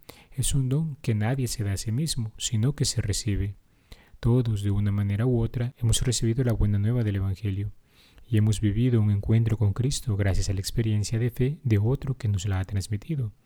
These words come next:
Por regla general, nuestros padres se encuentran en primer lugar en este puesto. Luego encontramos diferentes sacerdotes, catequistas, religiosos, nuestros propios amigos, entre otras personas.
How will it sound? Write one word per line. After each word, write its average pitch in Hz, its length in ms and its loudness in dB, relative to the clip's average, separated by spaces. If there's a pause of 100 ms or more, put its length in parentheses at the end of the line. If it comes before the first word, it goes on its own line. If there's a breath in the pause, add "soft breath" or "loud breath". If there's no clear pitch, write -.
(680 loud breath)
Por 135 200 6
regla 175 180 4
general, 113 540 0 (320 soft breath)
nuestros 107 400 2
padres 117 360 0
se - 100 -4
encuentran 117 520 -2
en 117 160 0
primer 104 320 0
lugar 110 320 2
en 107 120 0
este - 200 -2
puesto. 101 480 -2 (720 loud breath)
Luego 107 180 2
encontramos 107 580 -2
diferentes 101 500 0
sacerdotes, 104 880 -2
catequistas, 107 720 -4
religiosos, 107 840 -2 (380 loud breath)
nuestros - 300 -2
propios - 440 -4
amigos, 110 560 -2
entre 95 240 -4
otras - 220 -6
personas. 139 580 -4